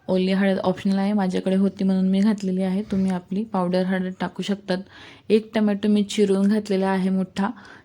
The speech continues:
चटणी घातलेली आहे. तुमच्या आवडीनुसार तुम्ही चटणी कमी जास्त करा, तुम्हाला जास्त तिखट आवडत असेल तर. इथं मी मसाला घातलेला आहे, एक चमचा काळा मसाला आहे आपल्या घरातला,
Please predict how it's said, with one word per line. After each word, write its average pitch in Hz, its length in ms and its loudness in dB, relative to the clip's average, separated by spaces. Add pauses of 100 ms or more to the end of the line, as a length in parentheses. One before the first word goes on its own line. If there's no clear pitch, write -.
(120)
चटणी 196 320 2
घातलेली 202 420 0
आहे. 196 360 0 (1400)
तुमच्या 190 300 -2
आवडीनुसार 185 540 -2
तुम्ही 190 380 -4 (440)
चटणी 190 280 2
कमी 185 280 0
जास्त 185 360 -2
करा, 175 180 -2
तुम्हाला 180 380 -4
जास्त 180 240 -6 (100)
तिखट 180 300 -8
आवडत 180 320 -8
असेल 170 340 -6
तर. 185 100 -6 (840)
इथं 196 220 0
मी 214 100 4
मसाला 196 440 4
घातलेला 208 420 2
आहे, 196 220 2
एक 190 240 -4
चमचा 185 460 -2
काळा 170 340 -2
मसाला 185 380 -2
आहे 190 240 -2
आपल्या 175 280 -6
घरातला, 175 440 -4